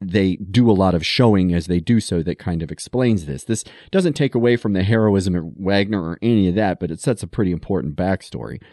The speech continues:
because this movie starts with these saccharine quotations, you know, that come off a little heavy-handed, and it's because they are. It's, he's writing to his mom in, in his correspondences with his mom.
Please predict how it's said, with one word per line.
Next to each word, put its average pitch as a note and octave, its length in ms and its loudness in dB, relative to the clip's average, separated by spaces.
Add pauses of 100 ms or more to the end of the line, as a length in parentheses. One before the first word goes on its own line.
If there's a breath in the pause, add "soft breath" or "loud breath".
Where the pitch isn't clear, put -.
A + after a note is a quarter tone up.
(180 soft breath)
because B2 380 0 (920 soft breath)
this D#3 240 0
movie D#3 240 2
starts D#3 400 -2
with A2+ 140 -4
these A2 180 -2
saccharine G#2+ 760 0 (100)
quotations, C3+ 880 0
you A2+ 100 -2
know, A#2 120 2
that G2 100 -4
come C#3 240 2
off B2 220 0
a - 20 -2
little A2+ 240 0
heavy-handed, A#2+ 960 -2
and C3+ 160 2
it's C3 140 -4
because G3 500 0
they E3 160 -2
are. A3 400 0
It's, B2 200 -4
he's C3+ 280 0
writing D3+ 400 2
to D#3+ 220 -2
his D#3 340 0
mom A2+ 320 2
in, A#2+ 200 0
in B2 120 0
his B2 140 -2
correspondences C3+ 800 -2
with A2+ 200 -2
his C3 120 -4
mom. G#2+ 300 0